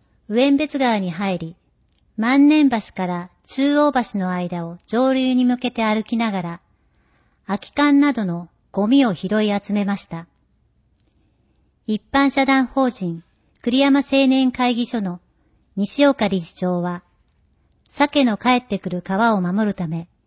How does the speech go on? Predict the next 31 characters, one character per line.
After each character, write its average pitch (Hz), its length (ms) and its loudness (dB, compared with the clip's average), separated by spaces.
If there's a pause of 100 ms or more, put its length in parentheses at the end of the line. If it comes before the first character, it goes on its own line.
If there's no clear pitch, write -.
(500)
こ 233 120 2
れ 247 100 4
か 254 140 2
ら 247 120 4
も 180 140 0
継 247 240 0
続 254 240 -4
的 247 240 -2
に 240 260 0
清 262 220 0
掃 277 260 0
活 285 300 -4
動 202 140 0
に 175 140 -4
取 196 220 -4
り - 60 -8
組 262 160 4
ん 247 40 6
で 196 80 0
い 175 80 -2
き - 80 -20
た 170 160 -8
い 170 120 -12 (320)
と 240 200 0 (100)
話 226 300 -2
し - 40 -20
て 196 100 -6
い 180 80 -2
ま 170 120 -4
し - 100 -14
た。 160 180 -12